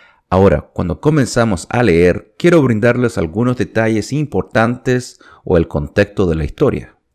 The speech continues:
Esta historia ocurre un poco más tarde en la vida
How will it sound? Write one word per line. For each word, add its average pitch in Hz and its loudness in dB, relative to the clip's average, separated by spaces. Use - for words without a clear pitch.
Esta 190 0
historia 139 4
ocurre 120 2
un 101 -2
poco 160 -4
más 127 -6
tarde 107 -2
en 80 -2
la 73 -2
vida 123 2